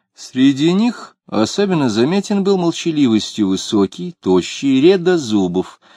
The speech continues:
человек с длинным лицом, скрытым в седоватой бороде, которая, начиная с где-то за ушами, росла из-под глаз, на шее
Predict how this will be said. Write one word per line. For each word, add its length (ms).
человек 600
с 80
длинным 320
лицом, 560
скрытым 520
в 60
седоватой 440
бороде, 560
которая, 460
начиная 560
с 60
где-то 280
за 120
ушами, 640
росла 520
из-под 460
глаз, 540
на 120
шее 540